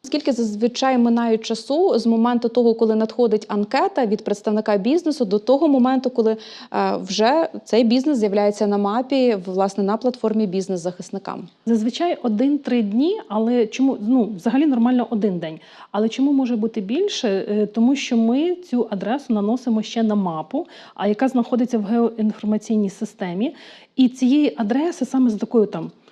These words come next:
Speaker 2: геологів чотирнадцять може не бути нанесеної крапочки. І тоді ми звертаємося в управління архітектури,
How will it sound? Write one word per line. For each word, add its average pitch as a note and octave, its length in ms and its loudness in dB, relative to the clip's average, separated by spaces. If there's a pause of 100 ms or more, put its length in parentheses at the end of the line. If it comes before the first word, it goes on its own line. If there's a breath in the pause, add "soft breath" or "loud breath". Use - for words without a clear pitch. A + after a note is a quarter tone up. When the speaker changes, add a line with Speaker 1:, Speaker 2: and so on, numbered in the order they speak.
(280 soft breath)
Speaker 2:
геологів B3+ 420 6
чотирнадцять G3+ 720 0
може C#4 240 4
не D4 120 6
бути B3+ 520 2
нанесеної A3+ 580 4
крапочки. G3+ 560 -2
І F#3 40 -2
тоді A3 200 0
ми B3 120 4
звертаємося G#3+ 640 -2
в - 20 0
управління G#3 340 0
архітектури, G3 680 -6